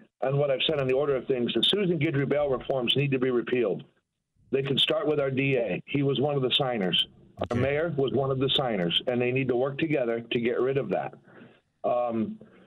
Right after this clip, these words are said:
Speaker 1: juveniles is suffering under another law that was passed, a law that dropped an iron curtain right in front of everybody. Nobody in the community, not the, not the media, not the citizen, not the activist group, nobody can see any names,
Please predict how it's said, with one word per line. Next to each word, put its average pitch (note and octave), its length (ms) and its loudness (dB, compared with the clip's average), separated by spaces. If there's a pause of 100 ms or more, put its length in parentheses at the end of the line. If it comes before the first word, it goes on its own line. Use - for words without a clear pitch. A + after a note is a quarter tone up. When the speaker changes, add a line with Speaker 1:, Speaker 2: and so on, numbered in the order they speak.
(220)
Speaker 1:
juveniles D3 800 0
is - 200 0
suffering C#3+ 640 0
under C3+ 240 2
another D3 340 0
law A#2 200 0
that G#2+ 100 0
was G#2+ 140 0
passed, F#2 380 -2
a A#2 60 2
law C3+ 240 0
that B2 140 -2
dropped C#3+ 320 -2
an C#3 100 0
iron C#3 240 -2
curtain C3+ 340 -2
right A#2+ 200 -2
in A2 80 -10
front B2+ 160 0
of A2 80 -2
everybody. F#2+ 560 0
Nobody D#3+ 580 0
in D#3+ 100 0
the D3 100 0
community, A#2+ 500 0
not A#2+ 220 -2
the, A#2 80 0
not B2 440 0
the A2+ 60 0
media, B2+ 500 0 (460)
not B2 220 -2
the G#3 80 2 (120)
citizen, F3 400 2
not D3 220 -2
the D3+ 120 0
activist C3+ 460 -2
group, A#2 160 0
nobody C3+ 640 0
can C3 180 -4
see C3+ 200 0
any A#2 160 0
names, E3+ 420 -2